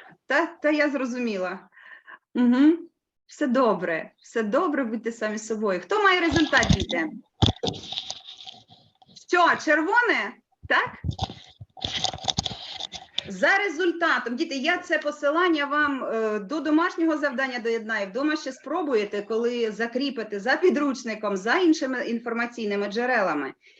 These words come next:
І впевнена, що все у вас буде добре, і ви отримаєте кодове слово «молодець». Це посилання будете <laughs> мати також, е,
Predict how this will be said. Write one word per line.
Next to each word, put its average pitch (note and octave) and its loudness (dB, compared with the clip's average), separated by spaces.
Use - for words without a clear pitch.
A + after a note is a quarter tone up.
І F4+ 4
впевнена, D#4+ 6
що B3+ 0
все C#4+ 0
у C4+ 2
вас B3 -2
буде A#3+ -6
добре, C4+ 0
і B3 2
ви B3 -2
отримаєте B3 0
кодове A#3 -4
слово G#3+ -4
«молодець». F3 -2
Це D#4+ -2
посилання A#3+ 0
будете A#3 0
<laughs> - -
мати F#3+ 2
також, A3 -4
е, F#3 0